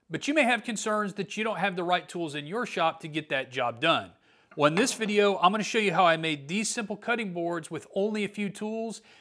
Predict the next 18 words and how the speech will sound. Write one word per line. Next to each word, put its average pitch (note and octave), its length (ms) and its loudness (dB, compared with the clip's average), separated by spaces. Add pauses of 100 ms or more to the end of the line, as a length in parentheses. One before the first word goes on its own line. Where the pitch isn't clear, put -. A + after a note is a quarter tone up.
(140)
and F3+ 100 -2
along G#3 220 2
the G3+ 60 -2
way, G3 200 2
I'm F#3+ 140 0
gonna F#3 160 -4
give F3 240 -4
you F3+ 160 -6
lots D#3+ 420 2
of D#3 140 -8
great D#3+ 300 -2
tips D#3+ 260 -6
and C#3+ 100 -6
advice G3 540 0
to E3+ 140 -10
get C#3+ 280 -4
you C#3 120 -8
started. A2 460 -4